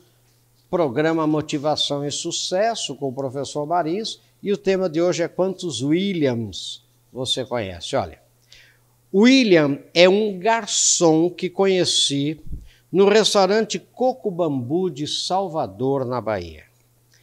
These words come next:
Em primeiro lugar, me cumprimentou com muita simpatia e sem excessos de mesuras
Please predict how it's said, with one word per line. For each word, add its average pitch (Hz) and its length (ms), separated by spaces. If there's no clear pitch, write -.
Em 247 220
primeiro 247 520
lugar, 190 500
me 220 160
cumprimentou 202 1160
com 190 180
muita 196 600
simpatia 175 1000
e 175 420
sem - 680
excessos 208 1000
de 156 140
mesuras 160 920